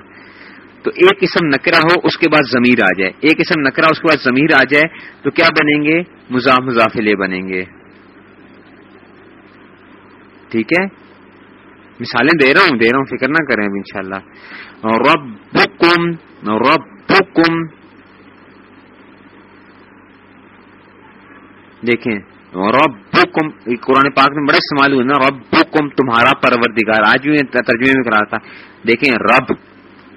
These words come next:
رب کیا ہے؟ نکرہ ہے کہ نہیں ہے؟ کم ضمیر ہے کہ نہیں ہے؟ کم۔ کا کما کم، کی کما کننا،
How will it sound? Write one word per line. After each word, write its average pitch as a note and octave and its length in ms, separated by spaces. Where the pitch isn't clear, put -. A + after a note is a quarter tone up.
رب B2+ 280
کیا D3+ 120
ہے؟ B2+ 100
نکرہ C#3 360
ہے D#3 60
کہ D#3+ 120
نہیں D3+ 240
ہے؟ A2+ 120
کم E3 160
ضمیر D3+ 240
ہے C#3+ 120
کہ E3 240
نہیں D3 120
ہے؟ A#2+ 40
کم۔ C3+ 300
کا C3 140
کما C3+ 360
کم، D#3 260
کی C#3+ 200
کما A#2+ 460
کننا، C#3 240